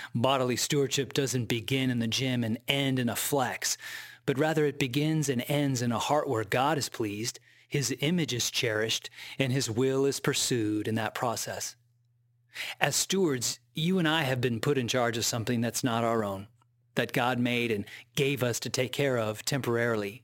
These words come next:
these bodies. Of course, that's not anything new or rare to hear from me. It's not exactly the spotted owl. But because of its familiarity, we glaze over it as if we've just been given the specials menu at our favorite restaurant.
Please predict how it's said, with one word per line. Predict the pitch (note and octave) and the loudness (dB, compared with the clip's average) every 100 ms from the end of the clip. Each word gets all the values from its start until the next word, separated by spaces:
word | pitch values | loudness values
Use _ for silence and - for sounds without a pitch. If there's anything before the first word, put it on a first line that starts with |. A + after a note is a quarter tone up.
| - | -6
these | B2 A#2 A2 - _ _ - | -4 -2 -2 -4 _ _ 0
bodies. | B2 A2 G2+ G2+ - _ _ _ _ _ _ - | 2 2 -2 -6 -10 _ _ _ _ _ _ -6
Of | - | 0
course, | - E3+ - | 2 2 2
that's | C#3 - | -2 0
not | C3+ A#2+ | 0 2
anything | A#2+ A#2 A#2+ B2 | 0 0 0 2
new | C3 B2 | 2 2
or | A#2 | 2
rare | A#2 B2 A#2+ | 2 2 0
to | A2 | 0
hear | B2 | -2
from | A#2+ B2+ | 0 0
me. | B2 A#2+ A#2+ - - - - - _ | 0 0 -2 -6 -10 -10 -12 -18 _
It's | - B2+ | -4 -2
not | A2 | -2
exactly | G#2 A#2 A2 A2 | -2 -2 -2 -2
the | G2+ - | 0 0
spotted | - - A#2+ A#2 A#2 | 0 0 0 0 2
owl. | B2 G#2+ A2+ - - - - - _ _ | 2 0 -2 -6 -12 -12 -12 -16 _ _
But | C3 | -2
because | D3 F3+ G3 | 0 2 2
of | G3 | 2
its | - | 0
familiarity, | - D#3+ C#3+ C3 C3 F#3 D#3+ C#3 | 0 2 2 4 4 4 2 0
we | C3 G3+ | 2 0
glaze | F3+ F3 F3+ F3+ D3 | 2 2 4 2 2
over | D#3+ E3+ C3 A2 | 2 4 2 2
it | G#2 G#2+ | 0 0
as | B2 | 0
if | C3+ - | -2 0
we've | C#3 C3 - | -2 0 0
just | E3 - | 0 2
been | D3 C3+ | 0 2
given | C#3 C3 A#2+ | 2 2 2
the | A#2 | 2
specials | - - E3 D3 B2 A#2 | 0 2 0 0 -2 -2
menu | A2+ G#2+ G#2+ | -2 0 0
at | A#2 | 2
our | G#2+ | 0
favorite | - - C3+ B2+ C3 | 0 0 2 2 0
restaurant. | B2 A2+ - E2 C2+ | 0 -2 -4 -6 -8